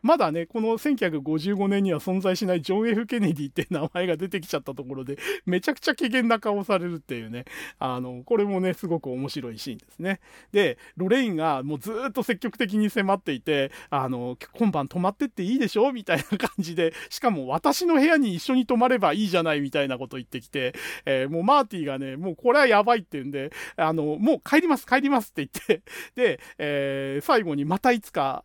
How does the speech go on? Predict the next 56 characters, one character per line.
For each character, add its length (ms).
未 220
来 180
で」 220
み 100
た 100
い 100
な 120
感 220
じ 160
で、 300
<laughs> 240
退 220
散 200
し 100
て 80
い 40
く 160
ん 40
で 140
す 80
よ 100
ね。 100
で、 120
こ 140
の 80
一 240
連 160
の 100
や 140
り 120
取 220
り 60
を 100
見 120
て、 440
ロ 160
レ 140
イ 40
ン 80
の 120
お 60
父 200
さ 140
ん 80
が、 260
「あ 200
い 80
つ 120
は 100
イ 120
カ 160
れ 80
と 120
る 80
な」 200
と。 200